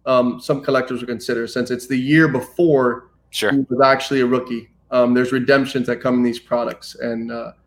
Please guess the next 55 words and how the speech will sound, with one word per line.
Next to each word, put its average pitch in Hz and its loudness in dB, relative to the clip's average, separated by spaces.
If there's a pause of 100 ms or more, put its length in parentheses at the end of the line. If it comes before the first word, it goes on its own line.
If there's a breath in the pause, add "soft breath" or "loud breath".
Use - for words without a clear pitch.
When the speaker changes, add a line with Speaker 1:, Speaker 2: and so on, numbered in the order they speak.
(1120)
Speaker 1:
yeah, 113 0
that, 113 -6
that 123 4
was 123 4
a 117 2 (120)
really 123 2
clean 123 -2
card 120 2
I 120 2
got. 120 0
Another, 120 4
um, 117 0
another 123 2
Ridley. 120 2 (960)
He 143 4
has, 143 4 (220)
he 147 4
had 143 4
four 156 6
touchdowns 135 2
in 120 2
the, 117 2 (760)
in 127 0
the 120 2
first 123 -2
two 131 2
games. 123 2
I 120 4
think 127 -4
he's 120 -2
a, 113 2 (160)
a 120 -4
stud. 120 0 (340 soft breath)
Speaker 2:
Yeah, 120 2
I 123 4
have 127 4
him 117 0
on 117 2
my 110 0
Speaker 1:
Um, 123 -4
Speaker 2:
fantasy 117 -2
team. 107 -4
Not 107 0
that 104 -4
anyone 104 -6
cares 101 -6
about 95 -6
that, 95 -2
but 95 -6
it's 127 0
Speaker 1:
<laughs> 127 0
Speaker 2:
been 104 -8
nice 101 0
for 104 -14
me. 101 -6